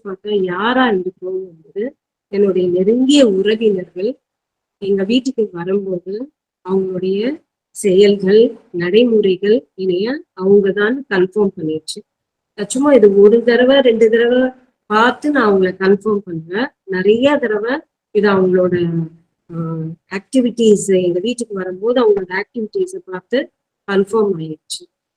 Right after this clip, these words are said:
அடுத்தது ஒரு பய உணர்வு வந்துச்சு. ஐயோ, அடுத்தது யாருக்கு என்ன நடக்க போகுது, எனக்கு என்ன நடக்க போகுது அப்படின்னு ஒரு பய உணர்வோடையே நான் வாழ ஆரம்பிச்சிட்டேன். அப்ப, ஆ, இதுக்கு என்ன தீர்வு காண்றது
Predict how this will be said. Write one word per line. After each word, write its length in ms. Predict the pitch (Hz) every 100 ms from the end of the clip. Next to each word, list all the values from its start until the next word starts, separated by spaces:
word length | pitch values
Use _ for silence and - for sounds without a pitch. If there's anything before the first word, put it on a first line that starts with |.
| _ _
அடுத்தது 680 | - 185 254 294 202 208 269
ஒரு 240 | 214 185 -
பய 340 | 180 220 302
உணர்வு 440 | 294 226 190 170 170
வந்துச்சு. 440 | _ _ - - _ _ _
ஐயோ, 340 | 196 254 254 _ _ _
அடுத்தது 500 | 190 233 240 269 226
யாருக்கு 640 | 196 190 247 277 294 302
என்ன 300 | 262 202 233
நடக்க 380 | 226 190 190 196 -
போகுது, 400 | 180 180 180 170 _ _ _ 180
எனக்கு 540 | 214 277 - - 330
என்ன 280 | 247 220 240
நடக்க 420 | 214 190 185 190 -
போகுது 600 | 175 175 165 190 185 175 _ _ 170
அப்படின்னு 560 | _ 185 214 254 311 311 _ _ _ -
ஒரு 200 | 185 170
பய 380 | 160 170 190 240
உணர்வோடையே 1000 | 254 233 214 196 185 180 185 202 240 277
நான் 200 | 262 202
வாழ 320 | 180 180 190
ஆரம்பிச்சிட்டேன். 600 | 180 - 320 - - 165 _ _ _ _ _
அப்ப, 480 | - - 262 220 202
ஆ, 240 | 180 170 175 _ _
இதுக்கு 380 | 214 277 294 240
என்ன 320 | 208 254 277
தீர்வு 500 | 269 240 247 233 220
காண்றது 680 | 196 185 175 180 185 185 165